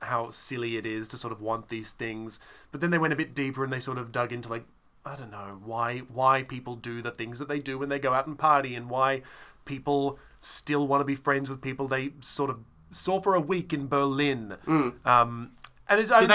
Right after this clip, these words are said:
Speaker 1: only
Speaker 2: unpack that? Why do people wanna be friends with people like that?
Speaker 1: Well, th-, and this is the thing. It does mostly come from wanting to be seen as cool.
Speaker 2: Right,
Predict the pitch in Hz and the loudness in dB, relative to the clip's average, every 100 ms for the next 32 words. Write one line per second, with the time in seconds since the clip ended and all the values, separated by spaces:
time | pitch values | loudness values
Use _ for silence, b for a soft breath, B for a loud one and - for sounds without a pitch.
0 | 208 214 165 214 160 196 220 165 185 175 | 8 6 4 0 4 4 6 6 6 6
1 | 170 131 113 104 104 101 98 107 98 101 | -4 -4 -6 -4 -4 -4 -8 -8 -10 -12
2 | - 104 95 87 - 90 65 - - b | -14 -12 -10 -10 -10 -10 -10 -14 -20 b
3 | b b _ - - - - - 165 185 | b b _ -20 -20 -20 -20 -4 4 6
4 | 185 202 185 175 156 143 135 139 185 160 | 8 6 6 2 0 2 2 6 6 6
5 | 156 156 143 147 143 156 123 120 135 139 | 2 0 2 2 2 0 2 0 -2 -6
6 | 180 - 101 117 - - 196 - 120 123 | -6 -6 -8 -8 -8 -8 -8 -10 0 2
7 | 104 | 2